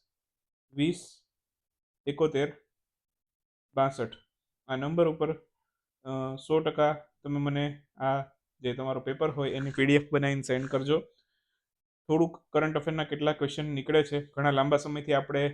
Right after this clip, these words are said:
પ્રૂફ સાથેના પોઇન્ટ નથી મૂકેલા, તો ઈચ્છા એવી છે કે આ વખતે ફરી પાછું એક વખત આપણે આવી રીતે પેલા પાસ્ટમાં જે રીતે આપણે મૂકતા એ રીતે આપણે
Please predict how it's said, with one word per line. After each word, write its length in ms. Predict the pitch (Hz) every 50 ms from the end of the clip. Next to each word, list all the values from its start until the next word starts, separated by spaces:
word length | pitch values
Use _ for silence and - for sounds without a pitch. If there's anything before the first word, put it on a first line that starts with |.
| 143 _ _ _ _ _ _ - 127
પ્રૂફ 220 | - 139 151 147 147
સાથેના 600 | - 147 135 139 147 143 139 139 139 139 143 - _ _
પોઇન્ટ 220 | - 143 143 147 143
નથી 240 | 135 139 143 175 160
મૂકેલા, 400 | 156 143 127 139 127 131 147 180 - - _ _ _ _ _ _
તો 220 | 127 131 131 -
ઈચ્છા 280 | 117 143 143 - 175 160
એવી 180 | 160 160 165 170
છે 180 | - - 156
કે 100 | 147 147
આ 80 | 139 139
વખતે 460 | 143 143 - - 143 143 147 143 - - _ _ _ _ _
ફરી 180 | - 151 156 165
પાછું 280 | 156 151 147 147 151 147
એક 140 | 143 147
વખત 280 | 143 139 139 151 143 143
આપણે 220 | 139 143 143 139
આવી 140 | 139 139 143
રીતે 380 | 143 139 135 143 135 139 143 - _ _ _ _ _ _ _ _ _ _
પેલા 420 | 135 139 139 139 143 143 139 139 - _
પાસ્ટમાં 480 | - 131 139 143 143 - - 143 135 131
જે 120 | 135 139
રીતે 200 | 139 135 135 135
આપણે 220 | 135 131 135 139 135
મૂકતા 340 | 131 143 143 143 _ 139
એ 100 | 127 127
રીતે 200 | 127 123 120 123
આપણે 300 | 123 117 - - 165 190